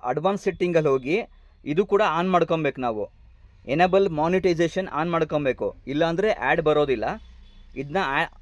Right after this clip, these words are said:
ಆನ್ ಮಾಡ್ಕೊಬೇಕು ಎನೇಬಲ್ ಮಾನಿಟೈಸೇಷನ್ನ. ಅದಾದಮೇಲೆ ಮತ್ತೆ ಬ್ಯಾಕ್ ಬರಬೇಕು. ಆಮೇಲೆ ನೆಕ್ಸ್ಟು ನೋಡಿ, ನೆಕ್ಸ್ಟ್ ಅಂತ ಕೊಡಬೇಕು. ಆಗ ಆಪ್ಷನ್ ಬರುತ್ತೆ, ನಾವು ಮಕ್ಕಳಿಗೆ ಮಾಡ್ತಿಲ್ಲ ವಿಡಿಯೋ, ಅದಕ್ಕೋಸ್ಕರ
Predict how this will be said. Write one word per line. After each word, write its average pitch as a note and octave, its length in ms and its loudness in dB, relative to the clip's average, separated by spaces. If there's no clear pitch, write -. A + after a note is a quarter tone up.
ಆನ್ F3 200 0
ಮಾಡ್ಕೊಬೇಕು C#3+ 600 0
ಎನೇಬಲ್ D#3 380 2
ಮಾನಿಟೈಸೇಷನ್ನ. C#3+ 720 -2
ಅದಾದಮೇಲೆ F3 500 0
ಮತ್ತೆ F#3 320 -4
ಬ್ಯಾಕ್ D3+ 380 0
ಬರಬೇಕು. C3+ 460 0
ಆಮೇಲೆ E3 440 0
ನೆಕ್ಸ್ಟು F#3+ 420 2
ನೋಡಿ, D3 280 4
ನೆಕ್ಸ್ಟ್ E3 280 0
ಅಂತ F#3+ 120 4
ಕೊಡಬೇಕು. C#3+ 560 2
ಆಗ C#3 180 2
ಆಪ್ಷನ್ F3 460 0
ಬರುತ್ತೆ, A#2+ 420 2
ನಾವು D#3 240 2
ಮಕ್ಕಳಿಗೆ F#3+ 440 4
ಮಾಡ್ತಿಲ್ಲ D#3+ 420 0
ವಿಡಿಯೋ, C3 300 2
ಅದಕ್ಕೋಸ್ಕರ D#3+ 600 -2